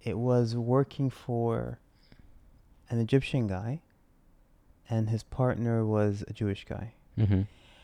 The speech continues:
Speaker 1: And so it was my first job, and I remember the Egyptian guy, who to me is a ammu. He's a ammu,
Speaker 2: Yeah,
Speaker 1: right?
Speaker 2: he's been, he's in the community. He's, like, you know him.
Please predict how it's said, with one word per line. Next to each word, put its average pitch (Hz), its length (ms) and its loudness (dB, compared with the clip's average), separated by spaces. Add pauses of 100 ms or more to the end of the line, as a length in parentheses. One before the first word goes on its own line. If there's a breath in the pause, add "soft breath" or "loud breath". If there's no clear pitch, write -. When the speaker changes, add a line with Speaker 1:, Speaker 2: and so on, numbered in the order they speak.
(720 soft breath)
Speaker 1:
And 123 220 2
so 117 540 2 (440)
it 135 80 0
was 131 160 6
my 123 140 6
first 135 340 2
job, 123 440 4 (340)
and 117 340 -2 (120)
I 117 60 -4
remember 139 380 2
the 120 200 -2
Egyptian 127 460 0
guy, 110 260 2
who 113 140 0
to - 180 -6
me 135 100 6
is 127 260 2
a 113 60 4
ammu. 113 400 4
He's 131 160 4
a 123 40 8
ammu, 120 400 4 (360)
Speaker 2:
Yeah, 107 240 6
Speaker 1:
right? 123 160 2
Speaker 2:
he's 104 180 2
been, 101 220 6
he's 101 220 0
in 101 100 4
the 98 60 0
community. 101 560 2
He's, 95 180 0
like, 95 180 -2
you 101 60 2
know 98 140 2
him. 92 260 -2